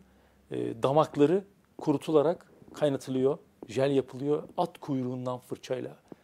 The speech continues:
Ne dananın kılı, ne eşeğin kuyruğunun kılı, ne koyunun yünü, ne de tavus kuşunun tüyü. Bakın, atın kuyruğu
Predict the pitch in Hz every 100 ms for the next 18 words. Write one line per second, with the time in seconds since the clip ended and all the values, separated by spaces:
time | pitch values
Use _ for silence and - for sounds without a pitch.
0 | - 147 151 143 143 147 139 - 135 120
1 | - - - _ - 151 165 127 - 135
2 | 139 127 - - 131 123 123 - 127 113
3 | - _ - - - - _ 135 156 151
4 | 151 139 131 143 131 113 131 156 - _
5 | _ _ _ - - 156 147 139 127 -
6 | - 139 143 - 135 101 - _ _ _
7 | - - _ _ - - 131 123 147 -
8 | 156 - - 151 135 123